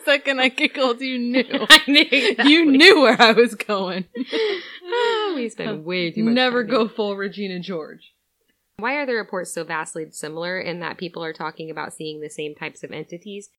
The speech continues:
Speaker 2: and hearing these disturbing voices? It makes me wonder if our minds are just more perceptible to things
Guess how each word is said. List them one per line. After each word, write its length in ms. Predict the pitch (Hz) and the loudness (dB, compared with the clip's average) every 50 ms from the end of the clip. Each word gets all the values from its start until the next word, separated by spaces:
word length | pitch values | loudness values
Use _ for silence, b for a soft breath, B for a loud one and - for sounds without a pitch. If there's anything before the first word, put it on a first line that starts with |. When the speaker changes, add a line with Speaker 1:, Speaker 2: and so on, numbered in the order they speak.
| _ _ _ _ _ - | _ _ _ _ _ -12
Speaker 2:
and 140 | - 196 190 | -10 -10 -6
hearing 320 | 196 233 240 247 240 226 | -4 -2 -2 -2 -2 -4
these 160 | 208 185 170 - | -6 -8 -10 -12
disturbing 480 | - 160 - - 165 156 151 151 147 147 | -16 -16 -12 -10 -10 -8 -8 -10 -12 -12
voices? 560 | 135 135 135 - - - - - - - _ _ _ _ _ _ _ _ | -12 -14 -14 -14 -16 -18 -18 -18 -18 -20 _ _ _ _ _ _ _ _
It 120 | - - 202 | -10 -6 -2
makes 200 | 214 220 220 - | -2 -2 -4 -4
me 100 | 330 294 | -8 -8
wonder 360 | 269 226 208 196 185 185 185 | -6 -8 -8 -8 -6 -6 -6
if 120 | 185 185 | -6 -6
our 120 | - 165 160 | -6 -8 -8
minds 320 | 156 147 143 151 165 156 | -6 -8 -8 -10 -10 -12
are 60 | 170 | -14
just 220 | 160 165 160 - - | -12 -12 -12 -12 -10
more 140 | 156 151 147 | -14 -14 -12
perceptible 640 | - 156 147 - 151 143 _ - 160 170 165 170 | -12 -12 -12 -12 -12 -12 _ -12 -10 -8 -8 -10
to 120 | 170 - 175 | -10 -12 -14
things 560 | - - 185 180 185 185 190 196 185 - - | -10 -8 -8 -6 -6 -8 -10 -12 -14 -18 -20